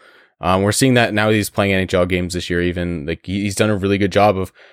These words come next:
being able to make that big save coming out of his tech-, technical form and everything, but still being able to control his movement and not overslide to the sides and stuff like that.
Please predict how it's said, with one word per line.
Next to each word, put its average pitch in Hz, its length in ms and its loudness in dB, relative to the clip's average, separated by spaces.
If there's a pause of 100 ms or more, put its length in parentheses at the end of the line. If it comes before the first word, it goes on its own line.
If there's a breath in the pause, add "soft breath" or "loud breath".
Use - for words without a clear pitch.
(220 soft breath)
being 131 160 4
able 156 140 6
to 143 60 4
make 135 180 4
that 123 180 0
big 113 220 0
save 117 260 2
coming 107 240 0
out 107 140 2
of 98 60 -4
his 98 120 -2
tech-, - 320 -2 (160)
technical 104 380 0
form 117 420 0
and 104 100 2
everything, 92 380 0
but 98 240 0
still 117 260 2
being 107 260 2
able 107 240 2
to 104 140 -4
control 110 420 2
his 107 140 0
movement 110 380 0
and 90 100 -6
not 101 200 2
overslide 92 580 0
to 92 80 -8
the 87 80 -6
sides 82 400 -2
and 80 80 -8
stuff - 240 -8
like 80 140 -8
that. 85 280 -4